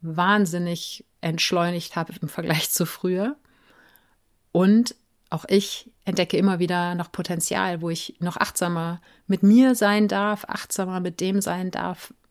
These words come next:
ja, was ich mich aussetze. Und ich möchte dich einfach mit dieser Podcast-Episode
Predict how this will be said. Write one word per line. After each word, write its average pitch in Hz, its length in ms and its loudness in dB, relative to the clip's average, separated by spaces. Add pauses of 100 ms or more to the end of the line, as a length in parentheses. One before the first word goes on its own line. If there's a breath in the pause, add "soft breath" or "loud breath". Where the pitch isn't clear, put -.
(100)
ja, 180 200 -8
was 175 160 -4
ich - 80 -12
mich - 220 -8
aussetze. 202 680 0 (760 loud breath)
Und 185 580 2 (1200)
ich 170 80 -2
möchte 196 240 0
dich 185 200 -2
einfach 190 220 0
mit 185 160 -2
dieser 185 180 0
Podcast-Episode 180 1080 -6